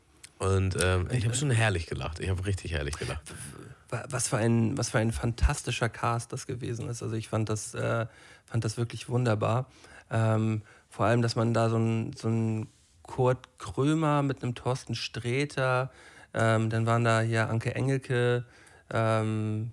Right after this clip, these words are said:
Speaker 2: wie, wie heißt, wie heißt die andere Dame nochmal?
Speaker 1: Caroline Kebekus, Bar-,
Speaker 2: Ka-,
Speaker 1: Barbara
Speaker 2: ja, Kebekus.
Speaker 1: Schöneberger war da. Ähm,
Speaker 2: Ja. Also halt
Speaker 1: Teddy,
Speaker 2: einfach Leute, die ich mir
Speaker 1: Max Giermann.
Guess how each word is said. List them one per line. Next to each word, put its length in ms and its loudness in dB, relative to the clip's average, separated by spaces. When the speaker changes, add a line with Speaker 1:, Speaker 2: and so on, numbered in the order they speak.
Speaker 2:
wie, 840 -8
wie 100 -4
heißt, 300 -4
wie 80 -2
heißt 200 -2
die 120 -4
andere 320 -2
Dame 320 -2
nochmal? 400 -2
Speaker 1:
Caroline 480 0
Kebekus, 580 0
Bar-, 220 0
Speaker 2:
Ka-, 100 2
Speaker 1:
Barbara 300 4
Speaker 2:
ja, 40 6
Kebekus. 100 2
Speaker 1:
Schöneberger 720 6
war 180 2
da. 240 -2
Ähm, 480 0
Speaker 2:
Ja. 280 2
Also 240 6
halt 140 8
Speaker 1:
Teddy, 80 6
Speaker 2:
einfach 160 8
Leute, 200 8
die 80 -2
ich 80 -6
mir 220 8
Speaker 1:
Max 340 0
Giermann. 640 2